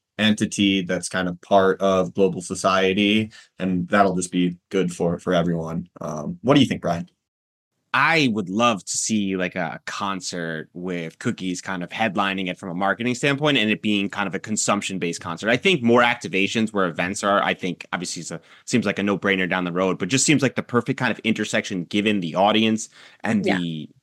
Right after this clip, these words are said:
Speaker 2: the skill set that Burner has and the reach. It just seems like the perfect blend to unlock that stigma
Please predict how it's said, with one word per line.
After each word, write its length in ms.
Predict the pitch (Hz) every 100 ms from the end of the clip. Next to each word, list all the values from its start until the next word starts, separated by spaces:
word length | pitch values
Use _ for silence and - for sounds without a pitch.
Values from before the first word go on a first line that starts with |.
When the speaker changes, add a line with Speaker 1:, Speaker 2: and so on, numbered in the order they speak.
| -
Speaker 2:
the 100 | 90
skill 400 | - - 147 139
set 220 | 143 120
that 120 | 110
Burner 220 | 123 120
has 340 | 113 113 113 107
and 100 | 95
the 80 | 85
reach. 440 | 92 117 107 -
It 60 | 135
just 200 | 170 -
seems 220 | 180 147
like 140 | 139
the 60 | 123
perfect 420 | 131 135 156 107
blend 280 | 107 113 110
to 80 | 110
unlock 380 | 90 95 107
that 180 | 135 107
stigma 520 | - - 92 123 160